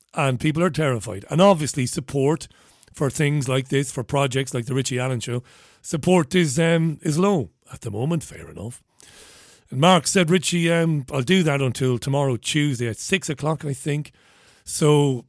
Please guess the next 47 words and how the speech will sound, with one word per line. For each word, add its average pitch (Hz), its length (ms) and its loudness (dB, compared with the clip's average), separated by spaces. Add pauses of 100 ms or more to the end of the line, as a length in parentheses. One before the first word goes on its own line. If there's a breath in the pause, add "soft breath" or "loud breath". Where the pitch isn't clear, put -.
(100)
anyone 170 380 4
buying 156 320 2
an 143 80 0
ebook 147 380 0
or 127 80 2
an 127 80 0
audiobook 127 520 -2
there, 123 320 -2 (360 soft breath)
the 123 80 -14
proceeds 147 420 0
go 131 180 0
to 120 120 -6
the 120 100 -4
Richie 123 240 -2
Allen 117 220 -2
Show. 117 320 -4
Massive 131 480 -4
thanks 127 420 -6
to 127 80 -8
Mark 117 340 -4 (380 soft breath)
Boyarsky. 127 440 0
His 117 140 -4
website 123 280 -4
is 110 100 -6
mark 117 260 -4
boyarsky 117 440 -4
dot 107 180 -10
com. 175 300 2 (320 loud breath)
That's - 180 -6
Mark, 185 400 4
B 185 260 0
A 143 200 0
J 156 580 0 (300 soft breath)
E 160 180 0
R 143 260 2 (200 soft breath)
S 147 240 0
K 135 240 -2
I 123 180 -2
dot 117 300 -6
com. 131 220 0
Check 190 180 2
him 180 80 4
out 165 100 4
on 147 80 2
YouTube 143 440 -2
as 117 120 -4
well. 123 220 -2